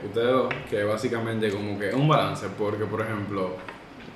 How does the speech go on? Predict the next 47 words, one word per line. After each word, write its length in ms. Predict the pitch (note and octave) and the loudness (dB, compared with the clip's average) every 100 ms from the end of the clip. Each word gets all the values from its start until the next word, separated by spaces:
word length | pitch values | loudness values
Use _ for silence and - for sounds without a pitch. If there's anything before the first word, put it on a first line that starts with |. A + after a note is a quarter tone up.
| - - | -18 -12
el 380 | G#2 A2 G#2+ A2+ | -8 -2 2 4
de 80 | A2+ | 2
nosotros, 480 | G#2 G#2 G2+ F#2+ F2+ | 0 0 0 0 -2
que 320 | G2 G2+ G#2+ A#2 | 0 2 0 0
iniciamos 420 | A#2+ B2 C3 C#3+ | 0 2 2 2
este 100 | C3+ | 4
podcast 360 | D3+ - B2 | 4 2 -2
porque 260 | - F#2+ F#2+ | -4 -4 -4
nosotros 380 | F2+ A2 G#2 F#2+ | -6 -4 -4 -2
queríamos, 320 | F2 E2+ D#2 - - - - | -4 -4 -6 -10 -14 -16 -8
porque 260 | F#2+ F#2+ | -4 -2
nosotros 360 | F#2 F#2 A2 A#2 | -4 -2 0 2
queríamos 300 | A#2 A#2 A2 | 2 2 -2
tener 160 | G#2+ G#2 | -2 -4
un 80 | |
espacio 420 | G#2 B2+ C#3 C#3 A2+ | -6 2 2 2 -2
en 60 | |
el 60 | G2 | -4
cual 220 | F#2+ F#2+ F2+ | -2 -2 -2
pudiéramos 480 | G2 G2 G2 G2+ G#2 | -2 0 0 -2 -2
desahogarnos, 640 | G#2 F#2+ G2 C3+ C3 A#2 | -2 -2 0 2 2 2
dar 140 | G#2 | -2
consejos 640 | G#2+ G2 - C3 C3+ B2+ A#2+ - - - | -4 -6 0 2 2 0 -2 -6 -12 -4
y 60 | C3 | 4
ayudar 280 | C3 D3+ D#3+ | 8 8 8
a 40 | |
gente 360 | E3+ E3 B2+ G#2 | 6 4 4 2
y 40 | |
entretenernos 640 | A2+ A2 A2+ A2 B2+ B2+ G#2 | 2 2 2 4 2 2 0
al 60 | |
final 240 | G2+ G2 G2 | -2 -4 -2
del 140 | G2 | -2
día. 240 | G#2+ G2 F#2+ | 0 2 0
Ese 160 | C3 | 0
no, 120 | B2 B2 | -2 2
ese 180 | D3 E3+ | 4 6
es 100 | E3 | 6
básicamente 400 | D#3+ D#3 D3 C#3 | 6 6 6 4
nuestros 240 | B2 A#2 | 4 4
dos 140 | B2+ | 4
propósitos, 440 | B2 G2+ F#2+ F#2 G2+ | 2 0 -2 -4 -6
entretener 680 | G#2 A2 A2+ A#2+ D3+ G#3 - - - - | -2 0 0 2 2 2 -2 -8 -12 -6
y 60 | G#2 | 0
ayudar 460 | G#2+ G#2 G2+ F#2 F2+ | 2 2 0 -2 -2
de 60 | |
alguna 220 | F#2+ G2 G2 | -2 -2 -2
manera 300 | F#2+ F#2+ | -4 -2